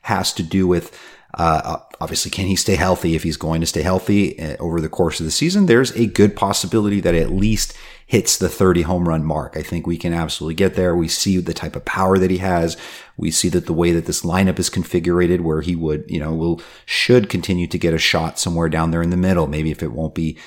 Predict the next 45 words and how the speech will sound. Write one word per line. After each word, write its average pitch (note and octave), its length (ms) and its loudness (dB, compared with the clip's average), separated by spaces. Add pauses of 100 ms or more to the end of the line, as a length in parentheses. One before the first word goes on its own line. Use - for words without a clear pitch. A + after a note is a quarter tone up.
(260)
hitting E2+ 240 0
third E2 240 0
or E2 60 2
fourth, F#2 400 2
even D#2+ 180 -2
fifth - 260 -4
or - 40 -2
sixth. - 440 2
I - 40 -6
mean, C#3+ 260 -2 (400)
uh, - 160 -6
these D2+ 340 -4
things E2 220 -4
will E2 80 -2
continue F2 460 0
to, D#2+ 120 2
to E2 160 -8
change F#2+ 400 2
over D#2 160 0
the D#2 100 -4
course - 260 -2
of - 60 -10
the D#2 100 -4
year, D2 200 -2
but, D2 320 -6
uh, D#2+ 140 0
but E2 160 -2
absolutely. F#2+ 580 2
Either C3 240 4
way, G2+ 440 4 (340)
it's, F2+ 400 0
uh, F#2 140 2
it's - 160 0
still A#2 260 6
a G#2+ 40 6
win D#2+ 260 0
for E2+ 220 -2
a E2 40 2
lot E2+ 220 4
of E2+ 40 2
the E2+ 60 0
folks E2+ 360 -2
that E2 100 -2
have E2 120 -4
ended, E2 360 -2